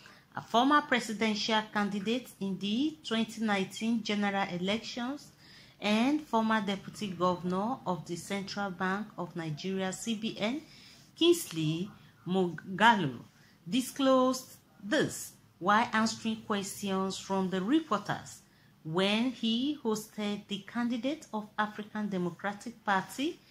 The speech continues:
A D C, in the November sixth governorship election in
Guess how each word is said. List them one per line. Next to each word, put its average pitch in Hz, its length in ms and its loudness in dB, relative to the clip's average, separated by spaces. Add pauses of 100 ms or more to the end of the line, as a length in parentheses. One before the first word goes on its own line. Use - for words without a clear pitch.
(260)
A 254 260 2
D 240 200 0
C, 208 560 -2 (380)
in 196 240 0
the 240 400 2
November 196 520 0
sixth - 600 -4
governorship 175 800 -2 (460)
election 170 840 -4
in 180 240 0